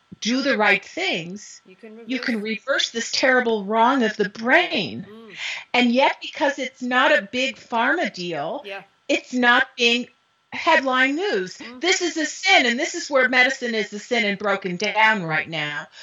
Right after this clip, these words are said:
Speaker 1: So it's good to have shows like this where you can share information like this, because you're not gonna get this if you ask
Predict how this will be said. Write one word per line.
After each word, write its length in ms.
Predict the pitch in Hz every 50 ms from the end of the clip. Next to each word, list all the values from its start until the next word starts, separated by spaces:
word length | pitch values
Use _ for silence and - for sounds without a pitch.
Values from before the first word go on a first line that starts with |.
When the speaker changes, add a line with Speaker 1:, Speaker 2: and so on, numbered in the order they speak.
| - -
Speaker 1:
So 220 | - - 294 262 269
it's 180 | 277 269 -
good 180 | - - 339 349
to 80 | 370 370
have 200 | 320 285 277 269
shows 380 | - - - 277 294 311 320 277
like 180 | 233 226 220 -
this 220 | 214 214 214 -
where 80 | 226 220
you 100 | 214 208
can 120 | - 214
share 380 | 208 - - - 262 269 285 285
information 540 | 262 240 - 208 208 190 196 - - 196 196
like 260 | 190 185 185 185 -
this, 140 | 202 202 -
because 240 | - 220 - 240 -
you're 100 | 254 247
not 240 | 247 247 294 330 -
gonna 160 | 330 269 226
get 240 | 202 - 254 269 -
this 180 | 220 202 -
if 160 | 220 208 208 -
you 120 | 208 190
ask 400 | 202 202 196 196 - - - -